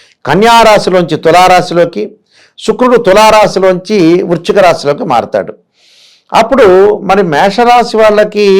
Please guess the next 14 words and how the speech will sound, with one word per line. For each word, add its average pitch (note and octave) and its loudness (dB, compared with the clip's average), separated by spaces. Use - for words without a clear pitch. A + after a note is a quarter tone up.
ఇక్కడ G3 0
ఆరవ A3+ 4
స్థానం G3+ 0
రవి E3+ 2
యొక్క G3 -2
సంచారం, F#3+ 0
సప్తమంలో A3+ 0
కూడా A#3+ 4
రవి F#3+ 2
యొక్క G#3 0
సంచారం D#3 0
ఉంటాడు. G2 -8
ఆరవ B3+ 4
స్థానంలో A#3 2